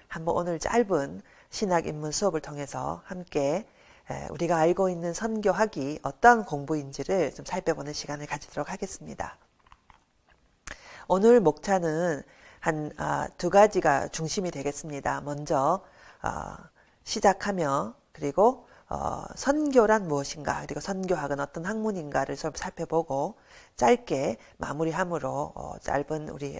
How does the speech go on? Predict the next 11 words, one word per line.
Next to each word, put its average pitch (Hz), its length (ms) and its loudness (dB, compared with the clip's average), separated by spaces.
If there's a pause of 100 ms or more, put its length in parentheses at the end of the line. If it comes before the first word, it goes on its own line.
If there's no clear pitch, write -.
(140)
만남의 147 440 -6
시간을 143 320 -8
가지도록 - 460 -8
하겠습니다. - 640 -10 (2250)
여러분, 202 480 6
장신대 185 600 2
선교학은 165 920 2
도대체 151 400 -6
언제 160 340 2
배우는 147 340 -4
것일까요? 131 640 -4